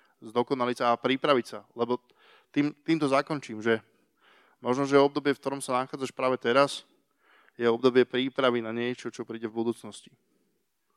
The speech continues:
Možno, že ak práve teraz túžiš po partnerovi alebo po partnerke, tak je čas na to, aby ty si sa pripravil na to, aby si bol najlepší partner alebo partnerka pre niekoho iného. Ak túžiš byť najlepším podnikateľom alebo aspoň podnikateľom,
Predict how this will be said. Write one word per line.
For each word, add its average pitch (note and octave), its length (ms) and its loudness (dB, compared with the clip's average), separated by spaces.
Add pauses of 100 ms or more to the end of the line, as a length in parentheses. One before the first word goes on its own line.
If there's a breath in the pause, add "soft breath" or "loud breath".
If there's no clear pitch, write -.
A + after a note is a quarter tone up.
(540)
Možno, A#2 240 -6
že B2 120 2
ak - 280 -2
práve A#2 280 0
teraz B2+ 280 0
túžiš B2 360 -10
po A2+ 280 -2 (120)
partnerovi B2 520 -2
alebo A#2 160 0
po B2 160 -6
partnerke, B2+ 480 -6
tak A#2+ 200 -8
je B2 160 -2
čas B2+ 80 -10
na B2 120 -6
to, B2 160 -6
aby A#2 120 -6
ty C3+ 120 -8
si B2 120 -14
sa B2+ 120 -12
pripravil B2 480 0
na A#2 160 -8
to, F3+ 200 -4
aby C#3 200 0
si C3+ 80 -12
bol A#2 160 -8
najlepší A#2+ 440 -10
partner A#2 440 -6
alebo A2 160 -4
partnerka A#2 480 -10
pre A2+ 200 -12
niekoho A2 320 -8
iného. A#2 280 -6 (640 soft breath)
Ak - 160 -16
túžiš C3+ 560 -6
byť B2+ 340 -10 (800 soft breath)
najlepším A#2+ 480 -2
podnikateľom C#3+ 640 -2
alebo G#2+ 240 -2
aspoň B2 320 -8
podnikateľom, C#3 720 0